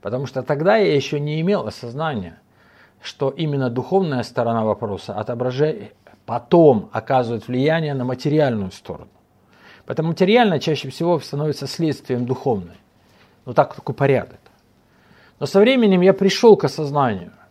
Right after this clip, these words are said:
что когда Иисус говорил: «Я пришел, чтобы вы имели жизнь и имели с избытком», Он буквально сказал: «Я пришел, чтобы Бог в вашей жизни не был ограничен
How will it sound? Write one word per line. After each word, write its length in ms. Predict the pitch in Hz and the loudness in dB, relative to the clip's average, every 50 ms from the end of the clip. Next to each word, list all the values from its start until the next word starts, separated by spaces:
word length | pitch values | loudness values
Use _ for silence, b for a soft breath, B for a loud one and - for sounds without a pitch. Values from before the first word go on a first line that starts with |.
| _ | _
что 200 | - - - 156 | -16 -10 -8 -8
когда 320 | 147 - 170 160 175 214 208 | -6 -4 -4 0 2 4 4
Иисус 260 | 190 202 - 214 190 | 4 2 0 -4 0
говорил: 280 | 165 175 170 170 165 170 | 0 0 2 2 2 2
«Я 100 | 175 160 | 0 0
пришел, 360 | - 165 156 - - 190 160 | -2 -4 -6 -4 -2 -4 -4
чтобы 220 | - - 156 143 | -4 -4 -4 -2
вы 120 | 160 160 160 | -2 -2 0
имели 240 | 156 151 151 147 | 0 -2 -2 -2
жизнь 380 | 143 135 151 165 139 - - 147 | -2 -2 -2 -2 -4 -4 -4 -4
и 40 | 139 | -2
имели 260 | 143 151 147 139 135 | -2 -2 -2 -2 -4
с 120 | 131 - - | -4 -6 -8
избытком», 480 | 131 131 143 190 220 208 - - 127 | -10 -6 -2 -2 -2 -2 -4 -4 -4
Он 140 | 131 131 131 | -2 -2 -2
буквально 380 | 135 135 - 165 160 156 151 135 | -2 -2 0 0 -2 -2 -4 -6
сказал: 340 | - - 143 131 123 117 113 | -8 -6 -6 -4 -4 -2 -2
«Я 140 | 135 139 | -4 -4
пришел, 580 | 127 - 151 139 135 - - 170 156 131 101 98 _ _ _ _ _ _ _ _ _ _ _ _ | -4 -6 -8 -8 -8 -8 -6 -4 -4 -4 -6 -8 _ _ _ _ _ _ _ _ _ _ _ _
чтобы 280 | - - - 117 123 123 | -20 -12 -8 -6 -6 -4
Бог 400 | 120 127 143 147 135 104 - - _ _ _ _ _ _ _ _ _ - | -4 -2 -2 -2 -2 -2 -4 -12 _ _ _ _ _ _ _ _ _ -14
в 80 | - 104 | -8 -6
вашей 360 | 117 135 143 - - 143 131 | -4 -4 -4 -4 -6 -6 -6
жизни 460 | 120 113 113 104 92 85 85 82 - _ _ _ _ _ _ _ _ _ _ _ _ _ _ - | -6 -6 -6 -6 -6 -8 -14 -20 -20 _ _ _ _ _ _ _ _ _ _ _ _ _ _ -12
не 160 | - 127 135 | -8 -6 -4
был 220 | 127 117 113 107 - | -2 -2 -4 -4 -6
ограничен 680 | - - 104 104 104 113 117 131 139 139 135 - - - | -10 -10 -8 -8 -8 -6 -6 -6 -6 -8 -10 -12 -16 -18